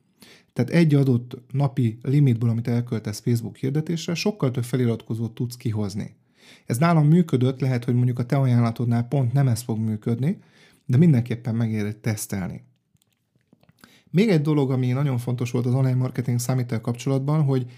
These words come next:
egyrészt ugye pozitív volt a roi, tehát megtérült a hirdetési összeg, és, ö, hát azt lehet mondani, hogy majdhogy nem duplája. Ugye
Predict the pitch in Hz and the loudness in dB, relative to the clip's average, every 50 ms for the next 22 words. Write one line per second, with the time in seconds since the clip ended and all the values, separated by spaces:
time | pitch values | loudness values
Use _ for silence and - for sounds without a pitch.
0 | - _ _ - - 165 165 151 135 131 123 123 - 127 123 120 120 - 156 143 | -20 _ _ -2 0 2 4 4 4 4 4 2 2 0 0 0 2 2 2 4
1 | 127 120 120 120 120 110 107 110 110 110 120 120 120 107 113 110 110 117 135 165 | 4 2 2 0 0 0 0 0 0 0 0 0 0 -2 0 0 0 2 0 0
2 | 160 - 131 110 - 127 127 127 127 - 127 117 113 107 - 104 113 120 113 113 | -2 -4 -6 -4 -2 -2 -4 -4 -2 -2 0 0 0 -2 -2 -2 -2 0 0 -2
3 | 107 - - 110 104 - - 110 110 104 - - _ _ _ - 104 104 - - | -4 -4 -6 -6 -6 -6 -6 -4 -4 -6 -8 -12 _ _ _ -10 -10 -10 -6 -4
4 | - 156 180 202 208 208 - _ _ _ _ _ _ _ _ _ - - 117 117 | -2 0 0 0 -2 -6 -10 _ _ _ _ _ _ _ _ _ -4 -2 0 0
5 | 113 - - - _ _ _ _ _ - - 123 123 120 117 117 120 117 127 147 | 0 -2 -6 -14 _ _ _ _ _ -10 -6 -4 -2 -2 -2 -2 -2 -2 -4 -4
6 | - 214 214 - 170 147 139 - 160 151 147 135 131 135 139 151 156 - 143 131 | -4 -6 -4 -4 -4 -4 -2 0 0 0 0 0 0 2 2 2 2 2 0 2
7 | 127 123 117 117 117 117 107 104 101 101 98 87 - 113 - _ _ _ _ _ | 2 2 2 2 0 -2 -2 -4 -4 -4 -6 -8 -10 -12 -16 _ _ _ _ _
8 | _ _ _ - 120 120 123 120 120 117 | _ _ _ -6 -2 0 2 2 0 0